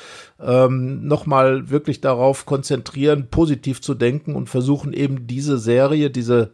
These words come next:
Zwei-Punkte-Schnittserie der vergangenen Wochen irgendwie aufrechtzuerhalten. Und zuletzt gab es ja Freiburg unentschieden, das wollen wir nicht vergessen. Und, äh, Gladbach war ja sogar kurz davor, auch das Spiel in der vergangenen Saison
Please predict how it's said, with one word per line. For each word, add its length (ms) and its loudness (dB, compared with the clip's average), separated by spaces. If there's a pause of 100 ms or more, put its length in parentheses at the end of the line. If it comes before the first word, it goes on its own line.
Zwei-Punkte-Schnittserie 1800 -2
der 320 -2
vergangenen 600 -2
Wochen 320 -2 (520)
irgendwie 300 4
aufrechtzuerhalten. 800 2
Und 80 -4
zuletzt 340 2
gab 220 4
es 100 -4
ja 220 0
Freiburg 480 -4
unentschieden, 560 0
das 180 -8
wollen 140 -6
wir 80 -2
nicht 180 -6
vergessen. 580 0
Und, 440 -8
äh, 440 0
Gladbach 400 -4
war 120 2
ja 160 2
sogar 280 0
kurz 280 0
davor, 400 2
auch 140 -2
das 140 -4
Spiel 380 -6
in 140 -4
der 100 0
vergangenen 500 -2
Saison 460 -2